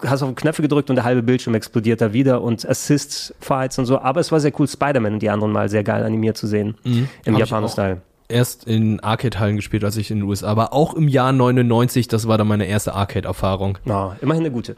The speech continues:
Speaker 2: Ja,
Speaker 1: Ja.
Speaker 2: ey, vor allem das und, äh, das Simpsons-Spiel.
Speaker 1: Immerhin eine sehr, sehr gute. Einunddreißigster Januar, das müsste der Japan-Release sein. Ähm, genau, äh, wobei, na gut, einunddreißigster Januar steht da, aber ich glaub, der Ursprungsrelease, wenn ich hier drauf gucke,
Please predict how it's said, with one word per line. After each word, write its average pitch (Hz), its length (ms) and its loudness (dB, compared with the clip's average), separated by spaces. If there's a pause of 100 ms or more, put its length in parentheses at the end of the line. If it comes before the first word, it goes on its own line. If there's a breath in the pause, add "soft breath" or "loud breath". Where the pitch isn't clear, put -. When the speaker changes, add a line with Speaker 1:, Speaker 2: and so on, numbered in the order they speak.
(220)
Speaker 2:
Ja, 113 340 0
Speaker 1:
Ja. 92 60 -10
Speaker 2:
ey, 104 120 -8
vor 98 160 -4
allem 107 180 -2 (120)
das 131 240 0
und, 107 240 -4
äh, 104 180 -4
das 117 400 -6
Simpsons-Spiel. 95 720 -4
Speaker 1:
Immerhin 120 400 0
eine 104 260 0
sehr, 95 240 0
sehr 95 140 0
gute. 104 400 -2
Einunddreißigster 196 400 0
Januar, 156 340 2
das 104 160 -2
müsste 123 220 -4
der 110 140 2
Japan-Release 95 920 -2
sein. 110 400 0 (380 loud breath)
Ähm, 101 720 -2 (160)
genau, 98 480 0
äh, 95 720 0 (100)
wobei, 117 460 -2 (240)
na 131 60 0
gut, 113 180 0
einunddreißigster 139 440 0
Januar 147 180 2
steht 143 240 0
da, 151 120 4
aber 123 80 0
ich 117 80 -2
glaub, 120 160 0
der 123 100 2
Ursprungsrelease, 131 680 0
wenn 123 80 2
ich 117 100 -2
hier 147 160 2
drauf 127 220 0
gucke, 131 300 0